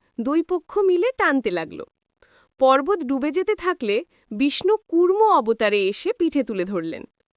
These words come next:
সমুদ্র মন্থন থেকে একে একে উঠল লক্ষ্মীদেবী, চন্দ্র,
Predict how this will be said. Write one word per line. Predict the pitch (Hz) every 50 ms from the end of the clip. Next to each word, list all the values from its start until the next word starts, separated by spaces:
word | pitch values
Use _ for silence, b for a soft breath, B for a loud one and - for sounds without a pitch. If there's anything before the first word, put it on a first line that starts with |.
| _ _ _ _ _ _
সমুদ্র | - - - 294 285 302 320 269 277 349
মন্থন | 339 320 311 311 302 294 320 330 311
থেকে | 294 302 311 262 - 381
একে | 403 349 254 247 - 262
একে | 254 247 - - 294
উঠল | 277 254 226 - 247 254 262 247 b b b b b
লক্ষ্মীদেবী, | 208 214 208 202 - - 254 208 196 202 196 180 214 220 233 254 - _ _ _ _ _
চন্দ্র, | - - 254 240 240 247 254 247 269 277 277 285